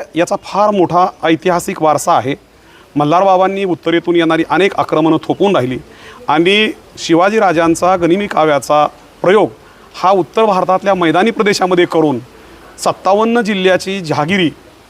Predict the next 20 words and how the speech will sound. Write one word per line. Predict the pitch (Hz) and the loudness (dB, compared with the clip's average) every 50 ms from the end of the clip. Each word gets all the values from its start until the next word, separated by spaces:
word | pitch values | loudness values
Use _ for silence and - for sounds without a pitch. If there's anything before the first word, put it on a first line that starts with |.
| - - - | -20 -18 -14
स्वराज्याची | - - - 156 156 180 202 208 185 220 208 - 262 | -12 -6 -2 0 2 2 2 2 0 -2 -2 -2 -2
जहागिरी | 214 175 139 135 135 143 139 147 151 | -2 -2 -2 -4 -2 -2 0 0 -2
सुभेदार | - - 160 143 170 185 214 214 202 | -2 -2 -2 0 0 2 2 2 2
म्हणून | 190 160 170 175 | 2 2 2 0
त्यांनी | 156 175 156 160 165 | 0 0 0 2 2
अत्यंत | - - - - - 175 170 165 156 190 185 - - - - - - - | 0 -2 -4 -4 -4 -2 -2 -2 0 0 -2 -2 -2 -8 -20 -20 -10 -4
चांगल्या | - 170 147 151 170 | -2 2 2 2 2
पद्धतीनं | 165 165 156 151 165 160 165 - - - - - - - - - - | 2 0 0 0 2 0 0 -2 -8 -20 -20 -20 -20 -20 -18 -8 -4
त्या | 170 156 | -4 -4
ठिकाणी | 135 147 151 180 180 | -2 0 0 0 2
सांभाळली. | - 165 143 156 156 135 123 - - _ _ - - _ - | 2 0 0 2 0 0 0 -4 -14 _ _ -20 -20 _ -2
मातोश्री | 143 147 147 - 170 156 - 175 185 180 | 0 0 0 0 -2 -2 -2 -2 -4 -2
अहिल्यामाईंची | - 160 151 170 170 170 175 175 165 165 170 165 - 175 175 | 0 0 0 2 2 2 2 2 2 2 2 2 0 -4 -6
सत्तावीस | - - 147 - - 156 165 165 151 | -4 -4 -6 -4 -4 -4 -4 -2 -4
वर्षाची | 156 147 139 151 139 170 | -4 -4 -4 -4 -4 -4
कारकीर्द | - 147 151 135 - 160 156 156 165 | -2 -2 -2 0 0 0 0 0 0
संपूर्ण | - - 151 147 135 - 151 165 165 | -2 -2 -4 -4 -4 -2 0 0 0
जग | 135 135 175 196 175 | 0 0 0 0 2
जाणतं | 165 151 143 135 123 160 | 2 0 0 0 0 0
आहे. | 143 117 120 | -2 -2 -2